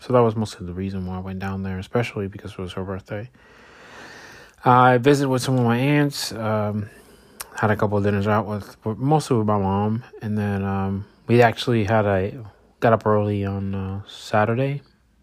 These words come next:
Uh, yeah, I believe it was Saturday, and we went out to the beach.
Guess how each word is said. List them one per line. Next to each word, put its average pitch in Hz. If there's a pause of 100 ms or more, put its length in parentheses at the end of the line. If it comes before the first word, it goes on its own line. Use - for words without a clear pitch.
(1300)
Uh, 98
yeah, 143
I -
believe 151
it -
was 127
Saturday, 95 (840)
and 101
we 101
went 104
out 101
to 98
the 92
beach. 107